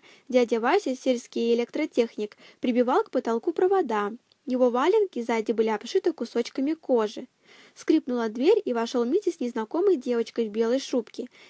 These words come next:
Дядя Вася спустил очки со лба на нос и поглядел сверху. «Вот, в гости приехала», буркнул Митя, снимая с неё шубку.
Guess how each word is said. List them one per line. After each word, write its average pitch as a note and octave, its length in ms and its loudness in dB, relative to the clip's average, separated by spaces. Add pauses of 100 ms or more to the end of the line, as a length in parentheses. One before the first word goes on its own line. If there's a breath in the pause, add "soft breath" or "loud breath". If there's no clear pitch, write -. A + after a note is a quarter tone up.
(120)
Дядя B3+ 300 2
Вася C#4 340 0
спустил C4 460 -4
очки B3 460 -4
со B3 200 -4
лба A#3 240 -2
на A#3 220 -2
нос G#4+ 200 0
и - 120 -6
поглядел A#3 580 -2
сверху. G#3+ 680 -4 (720 soft breath)
«Вот, D#4+ 380 2
в B3+ 100 -2
гости D#4 360 -2
приехала», C#4 560 0
буркнул B3 380 -4
Митя, D#4 320 0
снимая C4 420 -2
с - 80 -16
неё B3 220 2
шубку. - 540 -2